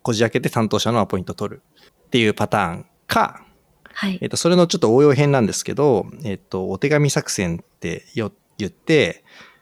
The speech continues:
Speaker 1: えっと、社長宛てに、社長宛てっていうか、まあ、そのタ-、ターゲット宛てに、えっと、お手紙を送る。
Speaker 2: うん。
Speaker 1: で、えっと、で、お手紙を送らせていただきたんですけどっていう、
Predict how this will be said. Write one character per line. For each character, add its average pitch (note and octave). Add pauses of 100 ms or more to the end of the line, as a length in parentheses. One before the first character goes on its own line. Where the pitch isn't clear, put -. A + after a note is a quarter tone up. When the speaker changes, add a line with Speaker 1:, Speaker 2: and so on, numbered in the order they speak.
(240)
Speaker 1:
え G2
っ F#2
と、 F#2
社 A#2+
長 E3
宛 D3+
て D#3+
に、 E3
社 A#2+
長 C3+
宛 A#2+
て D3+
っ -
て B2
い -
う -
か、 F#2+
ま F2+
あ、 F2+
そ G2
の E2+
タ-、 -
タ -
ー B2
ゲ B2+
ッ C3+
ト D3
宛 C3+
て D3
に、 D3
え G2+
っ -
と、 F#2+
お G2+
手 F3
紙 A2
を F2
送 F#2+
る。 - (420)
Speaker 2:
う B3+
ん。 A#3+ (600)
Speaker 1:
で、 D3+
え A2
っ G#2+
と、 G2 (320)
で、 E3
お C#3+
手 D#3+
紙 D#3+
を A#2
送 B2+
ら C3
せ D3
て C3+
い B2+
た C#3
だ C#3+
き D3+ (160)
た D3+
ん D3
で C#3+
す -
け E3+
ど A#3
っ A#3
て -
い G3
う、 G3+